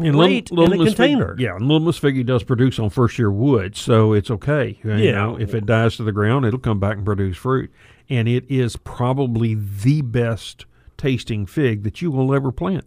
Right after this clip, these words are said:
Speaker 2: Really?
Speaker 1: It is a sport of one, of, uh, one that's got a French name, and I'd have to look it up. I've forgotten what it is. Uh, found in the nursery in South Carolina, and it is, um, it was just a natural dwarf,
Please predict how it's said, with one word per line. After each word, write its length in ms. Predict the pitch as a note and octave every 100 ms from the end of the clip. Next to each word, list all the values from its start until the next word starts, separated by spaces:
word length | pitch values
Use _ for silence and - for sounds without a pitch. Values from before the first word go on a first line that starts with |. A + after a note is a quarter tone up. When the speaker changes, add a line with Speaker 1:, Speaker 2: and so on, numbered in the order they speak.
| -
Speaker 2:
Really? 380 | A#3+ G3+ E2 - -
Speaker 1:
It 160 | C#3+
is 160 | D#3 B2
a 100 | A#2
sport 640 | - - - D#3+ D3 - -
of 360 | A#2 A2+ G#2
one, 360 | A2 A2+ C3 -
of, 340 | C3+ A#2+ G#2
uh, 180 | G#2+ G#2
one 240 | G#2 A2 A#2
that's 160 | G#2
got 120 | - A#2
a 40 |
French 440 | - C3 A#2 -
name, 300 | A#2 G#2+ G#2+
and 100 | G#2 G#2
I'd 180 | G#2
have 160 | G#2 G2+
to 60 | G#2
look 180 | G#2 G2+
it 80 |
up. 160 | G2+ F#2+
I've 100 | G#2
forgotten 340 | A2+ G#2+ A2 A2
what 120 | G#2+
it 60 |
is. 220 | A2+ A2 - _ - - - _
Uh, 200 | - G#2+
found 280 | G2+ B2 A#2+
in 60 | A2
the 60 |
nursery 360 | A2+ B2 - B2+
in 60 | G#2+
South 260 | A#2+ G#2
Carolina, 520 | - A2+ A2+ B2+ A#2 A#2
and 220 | A#2+ G#2+
it 240 | - B2 A#2
is, 520 | A2+ G#2+ G#2 F#2+ -
um, 220 | A2 G#2+ G2+ _ _ _ _ _
it 100 | C#3
was 120 | A2
just 200 | G2 A2+ A#2
a 40 |
natural 560 | G#2+ A#2 A2+ A2+ G#2+ A2 A#2+ - _ _ _ -
dwarf, 500 | A#2+ A2 A#2+ B2 G#2+